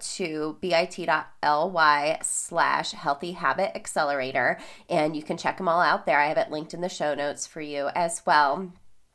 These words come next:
You can learn a little bit more about each of them, but purchase them this week, y'all. You can begin them at any time on your own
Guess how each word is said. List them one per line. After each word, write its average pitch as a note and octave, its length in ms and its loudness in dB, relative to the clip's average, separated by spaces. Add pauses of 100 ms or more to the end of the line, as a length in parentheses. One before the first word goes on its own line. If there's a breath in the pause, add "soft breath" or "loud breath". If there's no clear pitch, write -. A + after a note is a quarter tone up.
(140)
You G#3 100 -2
can F#3+ 160 0
learn G3 200 2
a G3 60 2
little F3 160 0
bit F#3+ 180 0
more E3+ 160 2
about D#3+ 340 2
each E3+ 220 -10
of D#3+ 100 -6
them, D#3 260 0
but D3 220 0 (380 loud breath)
purchase A#3+ 340 -2
them A#3+ 240 0
this F3+ 260 0
week, D3 280 -8
y'all. E3+ 240 6
You E3 140 -6
can F3+ 280 -4
begin E3+ 280 0
them E3 140 2
at D3 160 0
any D3+ 240 -2
time C#3+ 380 -2
on C3+ 120 -4
your C3+ 220 -4
own C#3+ 380 -2